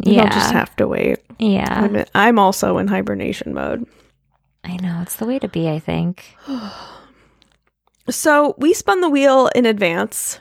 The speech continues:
Speaker 2: We did.
Speaker 1: So we already know what we're doing next week.
Speaker 2: Yeah. So sorry, Tommy. No sound. Or is it Charles?
Speaker 1: It's Charlie.
Speaker 2: Sorry,
Speaker 1: Yeah.
Speaker 2: Charlie.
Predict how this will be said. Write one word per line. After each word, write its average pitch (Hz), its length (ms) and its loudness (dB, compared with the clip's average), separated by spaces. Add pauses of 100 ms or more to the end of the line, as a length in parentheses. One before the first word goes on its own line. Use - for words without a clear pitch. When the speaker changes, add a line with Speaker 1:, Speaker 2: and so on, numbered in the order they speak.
Speaker 2:
We 226 140 2
did. 185 420 0 (640)
Speaker 1:
So 202 460 -2
we 247 200 2
already 269 220 2
know 262 160 4
what 233 80 2
we're 220 120 2
doing 202 260 0
next 185 340 -10
week. - 340 -8
Speaker 2:
Yeah. 185 260 -2
So 180 200 -6
sorry, 196 720 0
Tommy. 175 600 -4 (840)
No 196 220 0
sound. 180 440 -2
Or - 40 0
is 208 100 2
it 214 80 -4
Charles? 175 560 0 (180)
Speaker 1:
It's 262 220 2
Charlie. 208 640 2
Speaker 2:
Sorry, 233 160 2
Speaker 1:
Yeah. 208 140 2
Speaker 2:
Charlie. 185 560 0